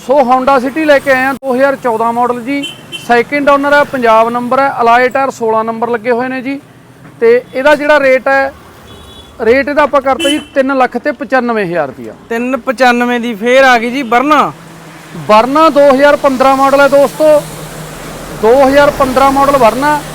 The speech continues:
Speaker 1: ਔਰ ਸਿੰਗਲ ਓਨਰ ਹੈ, ਟੌਪ ਐਂਡ ਮਾਡਲ ਹੈ ਜੀ ਕਾਰ। ਮੈਨੂਅਲ ਗੇਅਰ ਦੇ ਵਿੱਚ, ਪੁਸ਼ ਬਟਨ ਸਟਾਰਟ, ਕੋਈ ਕੰਮ ਖਰਚਾ ਨਹੀਂ ਦੋਸਤੋ।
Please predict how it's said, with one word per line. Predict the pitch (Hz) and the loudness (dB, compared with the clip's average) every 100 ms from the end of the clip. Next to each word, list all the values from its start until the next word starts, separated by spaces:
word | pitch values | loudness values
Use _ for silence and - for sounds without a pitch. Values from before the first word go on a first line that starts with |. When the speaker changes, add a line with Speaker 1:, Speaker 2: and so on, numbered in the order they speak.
| - - - - - - - - | -16 -16 -18 -18 -18 -20 -14 -2
Speaker 1:
ਔਰ | 240 269 | 0 0
ਸਿੰਗਲ | - 277 285 330 330 | -2 -4 2 4 4
ਓਨਰ | 262 226 226 | 2 2 0
ਹੈ, | 269 269 - - - - - - - - | 0 -2 -10 -20 -20 -20 -20 -20 -10 0
ਟੌਪ | 254 269 285 | 4 4 4
ਐਂਡ | 294 285 | 2 2
ਮਾਡਲ | 269 233 226 240 | 2 2 2 0
ਹੈ | 247 | 0
ਜੀ | 269 | -2
ਕਾਰ। | 277 269 277 285 - - - - - - - - - - - - - - - - 190 | 0 2 0 -4 -12 -20 -20 -20 -20 -20 -20 -20 -20 -20 -20 -20 -20 -20 -20 -14 -4
ਮੈਨੂਅਲ | 208 247 294 330 | 0 2 4 2
ਗੇਅਰ | 269 262 | 4 2
ਦੇ | 277 311 | 2 0
ਵਿੱਚ, | 294 311 | -2 -6
ਪੁਸ਼ | 240 277 269 | -6 -4 0
ਬਟਨ | 277 285 262 | -2 -2 -6
ਸਟਾਰਟ, | - 233 247 285 294 - - - - - - - - - | 0 2 4 2 -2 -6 -20 -20 -20 -20 -20 -20 -20 -8
ਕੋਈ | 277 285 320 | 0 2 2
ਕੰਮ | 311 277 262 | 0 0 0
ਖਰਚਾ | 262 254 277 | 0 0 -2
ਨਹੀਂ | 285 | 0
ਦੋਸਤੋ। | 285 247 - 302 302 | 0 0 0 2 2